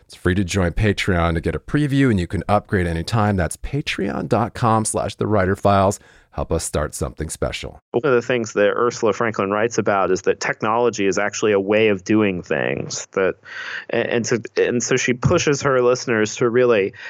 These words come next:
Speaker 2: think about technology in a, in a wider sense and to think about appropriate technology. Um, and, and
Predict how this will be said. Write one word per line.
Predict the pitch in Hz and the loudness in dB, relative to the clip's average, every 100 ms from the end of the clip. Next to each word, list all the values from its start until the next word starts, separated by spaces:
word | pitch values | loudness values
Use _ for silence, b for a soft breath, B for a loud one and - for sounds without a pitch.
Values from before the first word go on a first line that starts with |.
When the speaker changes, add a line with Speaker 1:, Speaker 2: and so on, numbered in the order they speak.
| B | B
Speaker 2:
think | - 151 139 | -4 -2 0
about | 135 127 117 113 104 | 0 2 2 2 0
technology | - 135 - 107 113 110 110 | -4 -6 -2 0 2 0 0
in | 101 95 | 0 0
a, | 92 | -2
in | - 107 | 0 0
a | 98 | 0
wider | 107 120 131 117 104 | 2 2 2 2 0
sense | - 127 117 104 - - | -2 -2 0 -2 -6 -4
and | 113 107 | -2 0
to | 120 | 0
think | - 151 147 | 0 -2 -2
about | - 117 110 104 B B B B | 0 2 2 0 B B B B
appropriate | 123 - 175 214 - - - | -4 0 0 0 -2 -2 -2
technology. | - 92 - 92 80 82 95 - - 104 135 B B B - | -4 -6 -2 -2 0 -2 -2 -2 -2 -2 -2 B B B -4
Um, | 110 110 107 | -2 0 -2
and, | 120 120 123 | 0 0 0
and | 117 117 | -2 -2